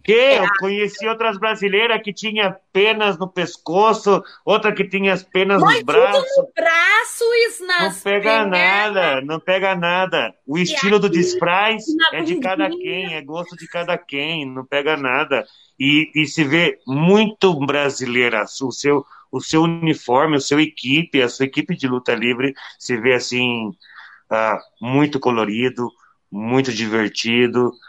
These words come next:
Speaker 1: dá essa energia de, do Brasil.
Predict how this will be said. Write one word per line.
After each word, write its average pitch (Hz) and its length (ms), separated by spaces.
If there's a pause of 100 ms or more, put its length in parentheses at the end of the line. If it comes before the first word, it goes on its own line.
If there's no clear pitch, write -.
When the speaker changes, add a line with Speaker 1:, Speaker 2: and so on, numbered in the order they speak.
(240)
Speaker 1:
dá 156 300
essa 139 280
energia 113 720
de, 101 240 (260)
do 117 120
Brasil. 104 580